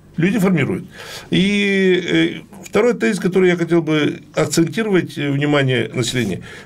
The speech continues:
Реформа необходима, э, сегодня по одной простой причине. Все эти годы проводили реформы. Отдельно образование, отдельно, э, прокуратура, отдельно М В Д, отдельно.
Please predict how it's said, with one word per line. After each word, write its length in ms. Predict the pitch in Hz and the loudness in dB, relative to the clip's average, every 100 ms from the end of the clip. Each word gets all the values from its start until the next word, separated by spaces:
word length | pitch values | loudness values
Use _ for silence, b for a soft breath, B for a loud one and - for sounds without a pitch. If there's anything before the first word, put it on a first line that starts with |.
| - | 0
Реформа 640 | 170 208 262 240 208 - - - | 2 2 2 2 2 -2 -12 -4
необходима, 720 | 165 180 180 196 196 185 143 - - _ - - - - | 0 2 0 0 2 2 0 -6 -18 _ -20 -20 -20 -4
э, 480 | - 147 143 143 139 | 2 4 6 4 2
сегодня 460 | 135 175 185 226 220 | 2 2 4 2 0
по 120 | 170 | 0
одной 200 | 156 180 | 2 0
простой 260 | 160 165 | 0 -2
причине. 440 | 139 135 131 - - B - | -2 -4 -6 -6 -8 B -6
Все 180 | - 269 | -2 0
эти 100 | 240 | 0
годы 260 | 185 233 | 0 2
проводили 500 | 202 180 170 170 185 | 2 4 4 2 2
реформы. 520 | 165 143 170 147 113 B B | 0 0 0 0 -2 B B
Отдельно 540 | - 160 214 247 196 170 | -2 -2 0 0 2 0
образование, 640 | 147 139 147 160 180 180 160 | 0 -4 0 2 2 2 2
отдельно, 640 | 156 202 208 190 175 165 - | 0 -2 0 2 2 0 0
э, 420 | 143 139 139 135 | 2 2 2 0
прокуратура, 640 | 135 170 160 151 151 190 165 | 0 -2 0 0 2 2 2
отдельно 380 | 151 208 208 | 0 -2 0
М 180 | 170 147 | 0 0
В 100 | 151 | 0
Д, 160 | 156 190 | 2 2
отдельно. 320 | 170 190 175 | 2 -2 -4